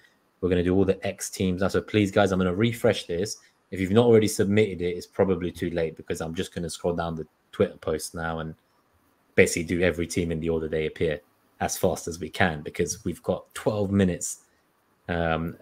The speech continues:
let's see. Maybe we can stay a little bit longer, but yeah, we, we have twelve minutes is kind of like a rough time. F P L Church is the first one. Let me maybe zoom in on these as well. Or let's see how this one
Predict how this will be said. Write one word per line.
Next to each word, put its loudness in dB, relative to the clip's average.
let's -4
see. -4
Maybe 8
we 10
can 2
stay 6
a 6
little 10
bit 8
longer, 6
but 2
yeah, -2
we, -10
we 0
have 2
twelve 0
minutes -2
is -14
kind -10
of -16
like -12
a -8
rough -10
time. -12
F 6
P 4
L 8
Church 2
is -6
the -10
first 0
one. -2
Let -2
me 0
maybe -2
zoom -6
in -4
on -4
these -4
as -8
well. -2
Or -10
let's -18
see -16
how -20
this -20
one -20